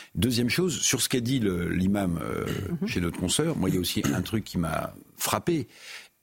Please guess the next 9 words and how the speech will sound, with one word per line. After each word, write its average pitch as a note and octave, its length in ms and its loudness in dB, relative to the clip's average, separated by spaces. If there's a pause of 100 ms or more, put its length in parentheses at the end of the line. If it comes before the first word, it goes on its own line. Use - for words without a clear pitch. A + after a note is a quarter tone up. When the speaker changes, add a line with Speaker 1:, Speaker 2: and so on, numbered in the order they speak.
(140)
Speaker 1:
Et - 220 0
parce - 200 0
que, B2 100 2
euh, F2 580 -2
on G2 120 0
commence A#2+ 480 2
par G2 260 0
le F2+ 120 2
négationnisme G2 840 2